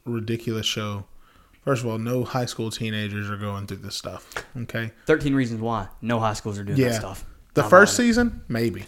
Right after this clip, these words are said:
Speaker 2: Second, third season, nope.
Speaker 1: No one's getting a mop shoved in their anus.
Speaker 2: <laughs> Well, I know what happened at Bell's High School, and there's some, there's some.
Speaker 1: Okay.
Speaker 2: Wasn't a mop, it was a broom. But I'm just gonna. No, I'm just kidding.
Speaker 1: Jesus.
Speaker 2: Just kidding.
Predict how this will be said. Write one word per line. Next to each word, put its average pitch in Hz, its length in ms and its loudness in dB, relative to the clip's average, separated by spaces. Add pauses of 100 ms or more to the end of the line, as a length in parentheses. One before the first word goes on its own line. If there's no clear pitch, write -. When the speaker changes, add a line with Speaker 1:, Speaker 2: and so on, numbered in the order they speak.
Speaker 2:
Second, 147 320 0
third 175 160 2
season, 196 260 0 (100)
nope. 113 400 2 (220)
Speaker 1:
No 131 180 0
one's 165 140 4
getting 151 160 0
a 127 60 -2
mop 143 400 6
shoved 123 280 2
in 135 80 6
their 127 160 6
anus. - 680 2
Speaker 2:
<laughs> - 840 4
Well, 143 240 6 (1600)
I 139 120 4
know 151 80 6
what 143 120 10
happened 131 220 8
at 120 60 0
Bell's 117 220 2
High 113 160 2
School, 107 220 -6
and 107 100 -2
there's 123 180 -4
some, 101 140 -12 (1700)
there's 123 160 -6
some. 107 260 -8 (120)
Speaker 1:
Okay. 123 540 6
Speaker 2:
Wasn't 170 180 2
a - 20 0
mop, 143 280 4
it 123 40 0
was 127 80 0
a 131 40 0
broom. 104 440 0
But 120 280 -10
I'm 101 140 -12
just 104 160 -14
gonna. 101 240 -14
No, 101 100 -6
I'm 113 60 -4
just - 180 6 (120)
kidding. 156 260 -6
Speaker 1:
Jesus. 202 680 8
Speaker 2:
Just - 240 6
kidding. 175 200 6